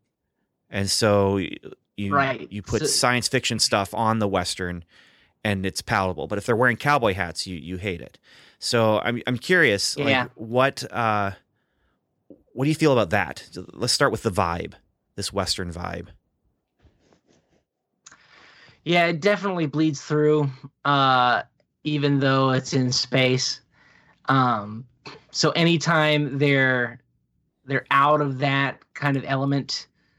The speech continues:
Speaker 2: uh, I like it much more. Like, so in the last two episodes, I mean, it's just obvious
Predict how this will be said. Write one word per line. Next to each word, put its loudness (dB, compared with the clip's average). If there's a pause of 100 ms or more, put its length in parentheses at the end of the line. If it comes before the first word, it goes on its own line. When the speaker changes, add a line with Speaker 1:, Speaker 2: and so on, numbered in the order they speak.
(220)
Speaker 2:
uh, 2
I 2
like 0
it -2
much -4
more. 0 (600)
Like, 2
so 4
in 2
the 4
last 2
two 4
episodes, 0
I 0
mean, 2
it's 0
just 0 (540)
obvious -4